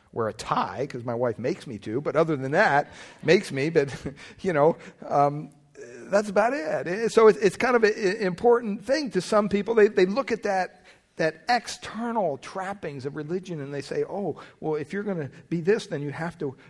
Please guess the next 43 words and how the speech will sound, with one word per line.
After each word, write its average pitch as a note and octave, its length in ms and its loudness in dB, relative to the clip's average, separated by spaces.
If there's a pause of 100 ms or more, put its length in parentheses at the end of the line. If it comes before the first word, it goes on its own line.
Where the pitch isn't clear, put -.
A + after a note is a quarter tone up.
(100)
do E3 160 -2
that." D#3+ 480 -6 (440)
And D#3+ 120 -6
it's D#3+ 320 -10
more A3 320 -4
to C#3+ 240 -4
kind F3+ 260 -10
of C3+ 80 -12
feed G#3+ 280 -8
their D#3+ 160 -4
own C#3+ 140 -6
ego, D3+ 360 -6
their C#3 200 -4
own C#3+ 180 -8
pride. C3 640 -12 (1040)
I'm G#3+ 100 -12
not E3+ 240 -6 (240)
against B2 500 -12 (260)
pastors A#2+ 420 -8
that B2 60 -10
wear A#2 180 -6
robes A2+ 420 -6
or A#2+ 60 -8
collars, G#2 480 -8
don't A#2 160 -12
get - 120 -14
me D3 80 -14
wrong, A#2 320 -10 (200)
but D#3+ 120 -6
I'm E3+ 80 -2
just E3 180 -4
saying D#3+ 280 -4 (160)
I - 80 -4
think F3+ 180 -6
some - 200 -6
of F#3+ 60 -6
them C3 140 -4
do C#3+ 120 -6
it C#3+ 100 -10
for C3+ 80 -14
the A#2+ 80 -10
wrong A2 240 -8
reason. A#2+ 340 -10